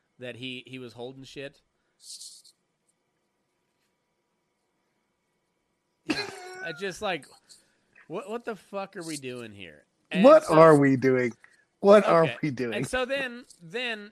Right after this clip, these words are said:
Speaker 1: you wait, let's go to the Trump defenses. So he says, uh, "This is unjust, and they're raiding my home," which, which is, is true.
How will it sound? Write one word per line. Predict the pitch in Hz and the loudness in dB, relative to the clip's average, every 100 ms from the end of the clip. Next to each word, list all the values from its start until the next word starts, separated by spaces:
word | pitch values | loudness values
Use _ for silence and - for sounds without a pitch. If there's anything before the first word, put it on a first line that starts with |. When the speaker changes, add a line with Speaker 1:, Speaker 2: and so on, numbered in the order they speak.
| - | -18
Speaker 1:
you | 175 | -14
wait, | 196 202 | -12 -12
let's | 190 196 | -14 -14
go | - 202 | -12 -12
to | 185 | -12
the | 185 | -16
Trump | - 175 160 _ | -16 -14 -14 _
defenses. | 107 - 87 - 73 76 _ | -20 -20 -20 -20 -20 -20 _
So | - 139 143 | -16 -14 -10
he | 214 262 | -10 -10
says, | - 202 170 170 160 - - _ _ - - _ - | -10 -10 -8 -10 -14 -20 -20 _ _ -20 -20 _ -10
uh, | 143 139 135 | -6 -6 -8
"This | 147 135 | -10 -14
is | 117 | -14
unjust, | 143 170 151 151 156 151 - | -12 -12 -12 -10 -8 -10 -14
and | 123 120 | -16 -14
they're | 113 | -12
raiding | 135 143 143 | -10 -12 -12
my | 131 | -14
home," | 120 87 82 | -14 -18 -18
which, | 104 - - | -20 -20 -20
which | 98 98 | -20 -20
is, | 139 - _ - - _ - | -20 -20 _ -20 -20 _ -20
is | 110 117 | -18 -18
true. | - 85 87 | -18 -16 -16